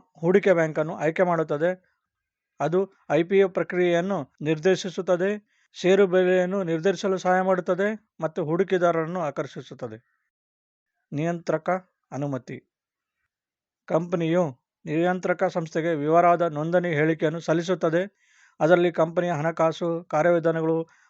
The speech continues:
ಮತ್ತು ಅಪಾಯದ ಅಂಶಗಳನ್ನು ಕುರಿತು ಮಾಹಿತಿ ಇರುತ್ತದೆ. ನಿಯಂತ್ರಕರು ನೋಂದಣಿ ಹೇಳಿಕೆಯನ್ನು ಪರಿಶೀಲಿಸಿ ಐ ಪಿ ಒಗೆ ಅನುಮತಿ ನೀಡುತ್ತಾರೆ. ಹೂಡಿಕೆದಾರರ ಪ್ರಚಾರ. ಹೂಡಿಕೆ ಬ್ಯಾಂಕ್ ಮೂಲಕ ಕಂಪನಿ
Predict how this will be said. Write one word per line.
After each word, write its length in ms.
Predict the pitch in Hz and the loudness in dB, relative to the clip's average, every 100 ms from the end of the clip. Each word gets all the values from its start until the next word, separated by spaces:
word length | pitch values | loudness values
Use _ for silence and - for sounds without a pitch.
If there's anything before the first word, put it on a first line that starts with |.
| _ | _
ಮತ್ತು 260 | 160 170 156 | -2 2 4
ಅಪಾಯದ 320 | 143 165 170 | 6 4 6
ಅಂಶಗಳನ್ನು 480 | 165 156 160 160 156 | 2 0 -2 -2 -2
ಕುರಿತು 280 | 160 160 | -4 -4
ಮಾಹಿತಿ 340 | 156 143 147 151 | -4 -2 -2 -4
ಇರುತ್ತದೆ. 540 | 143 147 151 160 - _ _ _ _ | -4 -6 -6 -6 -10 _ _ _ _
ನಿಯಂತ್ರಕರು 680 | 170 202 185 180 185 185 175 | 2 2 4 2 2 2 0
ನೋಂದಣಿ 500 | 175 165 185 185 175 | 0 0 4 4 4
ಹೇಳಿಕೆಯನ್ನು 440 | 170 165 165 156 | 2 2 0 0
ಪರಿಶೀಲಿಸಿ 680 | 160 160 170 156 151 196 - - _ _ _ - | 0 0 -2 -4 -2 -2 -2 -12 _ _ _ -4
ಐ 100 | 160 | -2
ಪಿ 180 | 175 185 | 2 4
ಒಗೆ 480 | 170 151 190 185 - _ _ | 4 2 -2 -4 -12 _ _
ಅನುಮತಿ 380 | 151 175 175 170 | -6 -2 0 -2
ನೀಡುತ್ತಾರೆ. 680 | 151 139 135 120 117 117 _ _ _ _ _ _ _ _ _ | -4 -4 -4 -6 -8 -18 _ _ _ _ _ _ _ _ _
ಹೂಡಿಕೆದಾರರ 720 | 185 208 208 196 175 165 160 | 2 4 6 8 8 8 4
ಪ್ರಚಾರ. 360 | 165 147 143 117 113 - _ _ _ _ _ _ _ _ | 0 -2 -2 -2 -4 -12 _ _ _ _ _ _ _ _
ಹೂಡಿಕೆ 520 | _ 180 208 190 202 196 | _ 4 4 4 2 2
ಬ್ಯಾಂಕ್ 420 | 165 165 170 170 | 4 4 4 -2
ಮೂಲಕ 340 | 160 170 151 | 0 0 2
ಕಂಪನಿ 640 | 185 165 165 170 180 180 | 2 2 0 0 -2 -2